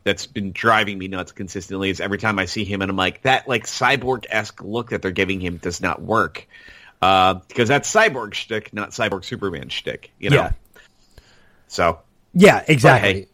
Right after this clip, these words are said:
Speaker 2: 'Cause, yeah, 'cause Cyborg Superman is supposed to be underneath. It's an exoskeleton, you know, um, or an endoskeleton, rather, not an exoskeleton. So,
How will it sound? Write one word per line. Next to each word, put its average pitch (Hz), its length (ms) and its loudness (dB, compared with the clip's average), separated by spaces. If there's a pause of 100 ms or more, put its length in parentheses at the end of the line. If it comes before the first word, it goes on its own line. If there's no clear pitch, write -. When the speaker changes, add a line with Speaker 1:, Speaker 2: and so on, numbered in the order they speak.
(180)
Speaker 2:
'Cause, 175 160 4
yeah, 214 160 2
'cause 170 180 0
Cyborg 202 320 6
Superman 165 320 -2
is 131 60 -4
supposed 147 260 2
to 147 60 -4
be 143 220 2
underneath. 143 640 4
It's 123 360 2
an 135 120 2
exoskeleton, 110 1040 -2 (160)
you 120 120 -6
know, 101 280 -6 (480)
um, 107 380 -2
or 139 100 6
an 139 60 4
endoskeleton, 110 720 2
rather, 95 400 -4
not 113 260 0
an 110 60 -4
exoskeleton. 101 640 -4
So, 139 380 0